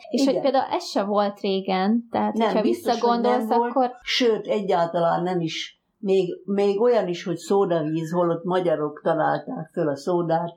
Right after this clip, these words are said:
Speaker 2: de, eh, még, még az sem volt rendszeresen, hogy azt itták volna az emberek.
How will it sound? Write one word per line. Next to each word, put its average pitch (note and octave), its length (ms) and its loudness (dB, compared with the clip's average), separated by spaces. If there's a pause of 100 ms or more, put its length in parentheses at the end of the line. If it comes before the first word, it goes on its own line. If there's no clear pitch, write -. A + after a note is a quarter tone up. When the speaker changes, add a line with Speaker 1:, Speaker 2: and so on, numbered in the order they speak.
Speaker 2:
de, E3 460 -2
eh, - 260 -4 (140)
még, E3 480 -2
még F3 380 2 (580)
az G#3+ 220 0
sem F#3+ 200 -4
volt D#3+ 200 -2
rendszeresen, E3+ 840 0
hogy D3+ 160 2
azt D#3+ 280 -2
itták C#3+ 420 -2
volna D3 300 0
az C#3+ 140 -2
emberek. C#3+ 440 -2